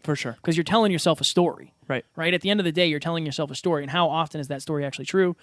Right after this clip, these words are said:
Speaker 2: For me, I know it hasn't been a ton in the past.
Speaker 1: Same.
Speaker 2: Ladies and gentlemen, as of May seventh, we will be opening up our third round of group coaching.
Speaker 1: Oh, yeah.
Speaker 2: Again, ninety days full of support, full of lessons, full of next levelness.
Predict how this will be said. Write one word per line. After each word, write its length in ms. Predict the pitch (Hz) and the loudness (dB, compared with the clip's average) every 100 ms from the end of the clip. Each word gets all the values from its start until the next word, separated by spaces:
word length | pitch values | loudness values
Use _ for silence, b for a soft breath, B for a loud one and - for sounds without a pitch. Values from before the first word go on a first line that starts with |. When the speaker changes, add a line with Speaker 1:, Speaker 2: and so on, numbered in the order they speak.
| b b b | b b b
Speaker 2:
For 100 | 165 | 0
me, 180 | 170 160 | 2 2
I 80 | |
know 140 | 147 143 | 2 2
it 60 | 135 | 0
hasn't 240 | 135 135 | -4 -6
been 260 | 127 131 135 _ _ - | -8 -10 -12 _ _ -16
a 80 | 147 | -8
ton 140 | 143 | -6
in 80 | 127 | -6
the 60 | |
past. 260 | 139 139 - | -6 -8 -10
Speaker 1:
Same. 280 | - 135 127 - | -8 -6 -4 2
Speaker 2:
Ladies 360 | 208 320 294 | 4 6 4
and 100 | 277 | 4
gentlemen, 460 | 202 294 320 160 135 _ _ _ 208 | 4 6 4 2 -4 _ _ _ 2
as 200 | 262 240 | 4 6
of 160 | 226 | 4
May 160 | 208 233 | 4 2
seventh, 440 | - 262 220 160 - - | 4 4 4 2 -4 -2
we 140 | 175 | 4
will 160 | 214 190 | 8 8
be 140 | 180 | 6
opening 360 | 202 220 202 202 | 4 4 4 2
up 180 | 208 196 | 2 2
our 340 | 175 170 160 - | 4 6 4 2
third 520 | - 240 220 190 156 | 6 10 10 8 4
round 320 | 180 175 170 | 4 4 4
of 120 | 160 | 2
group 180 | 160 175 | 4 4
coaching. 420 | 190 190 - 196 | 8 6 6 4
Speaker 1:
Oh, 80 | 147 | 6
yeah. 200 | 208 202 - - | 4 2 -2 0
Speaker 2:
Again, 420 | 185 214 208 160 - _ | 2 4 4 0 -6 _
ninety 340 | 175 190 214 233 | 0 2 4 4
days 460 | 196 185 180 - - | 6 6 6 0 -4
full 220 | - 208 | 4 4
of 80 | 202 | 4
support, 460 | - - 175 170 - _ | 0 2 2 2 0 _
full 240 | - 214 190 | 2 4 6
of 80 | |
lessons, 460 | 175 165 - 165 156 - | 4 2 2 -2 -4 0
full 200 | 196 180 | 4 4
of 100 | 156 | 2
next 320 | 156 170 - | 0 -2 -2
levelness. 600 | 160 160 156 151 151 - | 0 0 2 0 -2 -4